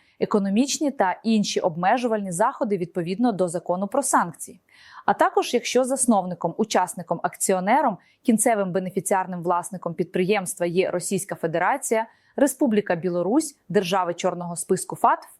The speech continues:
або їх громадяни. За словами Олексія Гончаренка, це може призвести до втрати критичності найбільших акціонерних товариств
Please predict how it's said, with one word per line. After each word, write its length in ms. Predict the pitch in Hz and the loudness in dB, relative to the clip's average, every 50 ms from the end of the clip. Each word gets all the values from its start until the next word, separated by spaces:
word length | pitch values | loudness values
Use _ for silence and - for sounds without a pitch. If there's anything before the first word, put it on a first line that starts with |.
| _ _ _ _ _ | _ _ _ _ _
або 300 | - 202 180 185 202 185 | -2 0 2 0 0 0
їх 220 | 185 196 247 226 | 0 -2 -2 -2
громадяни. 540 | 214 240 233 233 226 185 180 151 - - - - _ _ _ _ _ _ - - - - _ - | -2 -2 -2 -2 -2 -4 -4 -6 -6 -8 -16 -20 _ _ _ _ _ _ -20 -20 -20 -18 _ 2
За 100 | 240 285 | 2 4
словами 380 | 277 359 359 349 370 359 339 - | 4 4 4 4 4 4 2 2
Олексія 460 | - 285 277 277 277 - - 269 254 247 | 2 0 0 0 -4 -4 0 0 0 0
Гончаренка, 640 | 233 262 262 254 285 285 311 349 403 370 - 240 | 0 -2 -2 -2 0 0 0 0 -2 0 -2 -2
це 220 | 214 - - 233 247 | -2 0 -2 -2 0
може 240 | 247 247 233 233 240 | 0 0 0 -2 -4
призвести 680 | 240 233 226 208 196 202 214 233 285 - - 311 247 | -2 -2 -2 -2 0 0 0 0 0 -2 -2 -4 0
до 180 | 185 175 226 | 0 0 0
втрати 500 | 240 - - - 226 220 196 180 - - | 0 -4 -4 -2 0 0 0 0 -4 -8
критичності 720 | 160 - 175 170 165 - 262 330 - - 381 349 - - 254 | -10 -8 -10 -6 0 0 0 0 0 -4 -8 -10 -6 -4 -2
найбільших 580 | 233 220 214 202 160 202 202 165 - - - - | 0 2 0 0 2 0 -2 -2 -4 -8 -6 -8
акціонерних 680 | 170 - _ - 202 185 185 185 175 170 175 175 - | -8 -6 _ -2 -2 0 0 0 -2 -2 -4 -10 -8
товариств 520 | _ - 165 156 175 190 254 330 - - | _ -4 -2 0 2 2 2 0 -2 -4